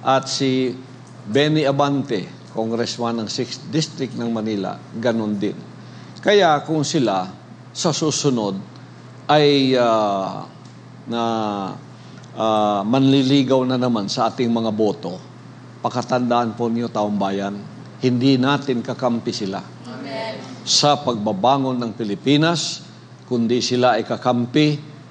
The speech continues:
Speaker 1: noong ibig magpabagsak ng ating bansang Pilipinas at ng gobyerno nito. Tandaan po ninyo yan. Kaya sagot ko sa iyo, Goli, yun, information ang kailangan ng taong bayan.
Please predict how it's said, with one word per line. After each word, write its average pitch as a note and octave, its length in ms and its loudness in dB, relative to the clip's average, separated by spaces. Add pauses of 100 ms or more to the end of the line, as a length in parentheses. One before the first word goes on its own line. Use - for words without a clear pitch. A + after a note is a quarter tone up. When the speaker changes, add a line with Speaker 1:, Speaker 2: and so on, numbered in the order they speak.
Speaker 1:
noong D3+ 640 2
ibig G3 400 4
magpabagsak A#2+ 960 -2
ng A#2 240 -6
ating A#2+ 400 -2
bansang G#2+ 400 -4
Pilipinas A#2+ 720 -2
at - 160 -10
ng A2+ 160 -4
gobyerno G2 560 -4
nito. - 240 -10 (880)
Tandaan A2 480 0
po A2 160 -2
ninyo G#2 240 -2
yan. F#2+ 240 -4 (320)
Kaya A2 240 0
sagot A2+ 320 0
ko - 80 -4
sa A2+ 160 -2
iyo, G#2+ 400 2
Goli, G2 320 2 (720)
yun, A2+ 400 4 (320)
information A#2 880 0
ang G2+ 80 -10
kailangan G2 480 -4 (480)
ng A2+ 140 -4 (100)
taong G#2 240 2
bayan. G2 320 0